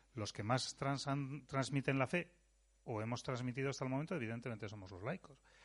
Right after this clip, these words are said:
Pero es que esta probablemente es nuestra principal responsabilidad hoy en la, en la Iglesia, además de otras, pero que no se nos olvide. Pero quizá transmitir la, la reli-, transmitir el Evangelio, la alegría del Evangelio hoy,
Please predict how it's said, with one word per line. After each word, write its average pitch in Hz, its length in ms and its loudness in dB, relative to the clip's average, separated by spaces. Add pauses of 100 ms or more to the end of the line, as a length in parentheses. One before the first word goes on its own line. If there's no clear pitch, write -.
(100)
Pero 107 140 -2
es - 100 -2
que 135 80 4
esta 170 160 6
probablemente 123 440 6
es 107 60 0
nuestra 110 260 -4
principal 101 460 -4
responsabilidad 95 840 -8
hoy 90 160 -14 (380)
en 104 120 -14
la, 110 200 -10
en 107 100 -6
la 95 100 -2
Iglesia, 135 360 -2 (240)
además 104 380 2
de 117 80 2
otras, 165 240 0
pero 101 160 -4
que 107 100 -4
no 104 80 -2
se - 120 -4
nos 151 180 -4
olvide. 101 300 -8 (500)
Pero 120 160 6
quizá 147 240 4
transmitir 165 420 4
la, 165 320 8
la 151 440 4
reli-, 151 520 -4 (400)
transmitir 107 460 -2
el 160 80 2
Evangelio, 156 480 2
la 101 80 2
alegría 101 340 0
del 156 80 2
Evangelio 151 460 2
hoy, 180 160 0